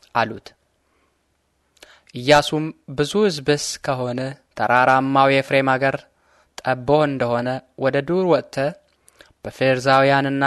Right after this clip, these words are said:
በራፋይም ምድር ለአንተ ስፍራ መንጥር አላቸው። ለእናንተ፣ ለአንተ ስፍራ መንጥር አላቸው።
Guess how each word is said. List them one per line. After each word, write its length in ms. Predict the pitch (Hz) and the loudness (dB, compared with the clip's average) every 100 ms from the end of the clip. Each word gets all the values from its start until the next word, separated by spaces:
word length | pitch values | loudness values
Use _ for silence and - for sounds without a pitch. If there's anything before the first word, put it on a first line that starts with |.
| 139 | 2
በራፋይም 680 | 135 135 139 - 135 135 | 4 4 2 2 0 0
ምድር 260 | 139 135 135 | -4 -2 -2
ለአንተ 360 | 139 135 135 135 | 0 0 0 -6
ስፍራ 300 | - 135 139 131 135 _ _ _ _ _ - | -8 -4 0 0 -2 _ _ _ _ _ -12
መንጥር 520 | 123 135 139 - 110 - _ - | -6 -4 -4 -4 -6 -8 _ -2
አላቸው። 540 | 120 120 113 - - - _ | 0 0 -4 -8 -18 -20 _
ለእናንተ፣ 560 | 120 123 127 131 131 135 131 160 _ _ _ _ _ _ - | -8 -4 -2 -2 -4 -6 -6 -8 _ _ _ _ _ _ -8
ለአንተ 300 | 117 123 123 | -6 -6 -8
ስፍራ 260 | - 123 131 123 | -8 -4 -2 -2
መንጥር 400 | 123 123 143 147 | -4 -6 2 4
አላቸው። 420 | 143 123 - | 4 2 -2